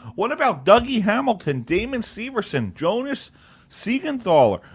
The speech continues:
What are we, to-, have, like, at least six players in the top ten plus minus?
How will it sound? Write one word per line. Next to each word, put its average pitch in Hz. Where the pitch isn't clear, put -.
What 185
are 254
we, 143
to-, -
have, 135
like, 92
at 113
least 156
six -
players 180
in 170
the 117
top -
ten 156
plus 147
minus? 131